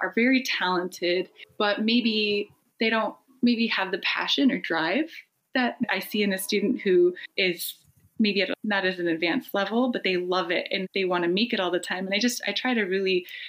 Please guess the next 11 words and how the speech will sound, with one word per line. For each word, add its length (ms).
nurture 460
that 340
and 200
to 120
show 300
them 240
and 120
tell 220
them 200
that, 180
like, 180